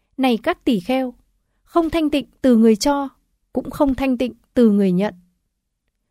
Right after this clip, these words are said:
Có bố thí. Này các tỷ kheo, thanh tịnh từ người cho, cũng thanh tịnh từ người nhận. Và này các tỷ kheo,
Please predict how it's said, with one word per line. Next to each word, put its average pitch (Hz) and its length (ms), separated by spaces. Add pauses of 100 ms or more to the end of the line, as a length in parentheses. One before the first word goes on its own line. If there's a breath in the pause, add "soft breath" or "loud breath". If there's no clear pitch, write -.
(180)
Có 196 200
bố 226 200
thí. 226 360 (560)
Này 254 240
các 339 200
tỷ 226 180
kheo, 254 360 (540)
thanh 339 200
tịnh 285 140 (120)
từ 247 160
người 226 200
cho, 285 300 (540)
cũng 269 220
thanh 294 220
tịnh 254 180 (160)
từ 233 160
người 202 200
nhận. 208 220 (1700)
Và 226 220
này 214 340
các 320 220
tỷ 220 160
kheo, 240 340